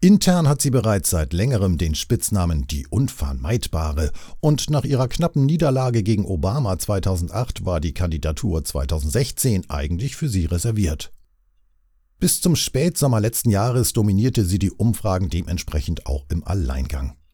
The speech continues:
Dann setzte im Netz der Bernie-Hype ein und der Umfragevorsprung von Clinton sank von einst mehr als sechzig Prozent auf heute rund fünfzehn Prozent.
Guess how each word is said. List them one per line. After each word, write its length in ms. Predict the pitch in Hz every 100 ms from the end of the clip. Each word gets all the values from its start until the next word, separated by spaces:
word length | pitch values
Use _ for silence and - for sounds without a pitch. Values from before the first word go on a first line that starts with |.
| _ _ _ _ _ _ - -
Dann 320 | 104 101 123
setzte 380 | 143 143 - 156
im 120 | 139
Netz 260 | 139 -
der 180 | - 135
Bernie-Hype 1000 | 123 - 160 104 82 73 - 80 76 -
ein 320 | 85 85 82 - - -
und 380 | 98 82 - -
der 160 | 71
Umfragevorsprung 1080 | - 170 - 78 78 80 90 90 - 135 165
von 280 | - 107 90
Clinton 540 | - 120 127 131 117
sank 260 | 98 143 156
von 220 | - 95
einst 340 | 104 143 - -
mehr 180 | 107
als 140 | 101 -
sechzig 520 | 131 127 - - -
Prozent 460 | - 85 - 135 -
auf 300 | 185 190 -
heute 240 | 117 139
rund 240 | 120 147
fünfzehn 840 | - - 196 - - - - 67 62
Prozent. 600 | - 65 67 64 -